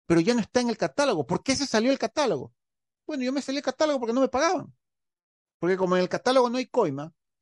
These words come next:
a mí no me pagaban en el catálogo. Entonces me salí del catálogo y yo le vendo mis pastillas a los proveedores esos, los intermediarios, que sí pagan coima. Entonces ahí sí yo vendo y me pagan. Pero si yo hago el catálogo, no me pagan".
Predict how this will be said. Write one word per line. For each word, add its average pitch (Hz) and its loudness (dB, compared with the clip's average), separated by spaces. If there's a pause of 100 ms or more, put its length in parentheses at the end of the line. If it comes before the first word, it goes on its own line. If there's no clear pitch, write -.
(180)
a 170 -2
mí 208 -2
no 247 2
me 247 2
pagaban 233 -2 (240)
en 175 -4
el 196 -2
catálogo. 381 2
Entonces 240 -4
me 226 -2
salí 208 0
del 254 0
catálogo 302 0
y 220 -4
yo 214 2
le 220 2
vendo 220 -4
mis 214 -8
pastillas 220 -2
a 196 0
los 196 -2
proveedores 202 2
esos, 220 -4
los 196 0
intermediarios, 269 2 (240)
que - 0
sí 226 -6
pagan 240 -2
coima. 320 0 (300)
Entonces 208 -4
ahí 214 2
sí 226 -6
yo 220 4
vendo 247 0
y 226 -2
me 226 -2
pagan. 359 -2 (320)
Pero 202 2
si 208 -10
yo 240 -2
hago 269 2
el 262 -4
catálogo, 302 -8
no 349 0
me 403 0
pagan". 381 0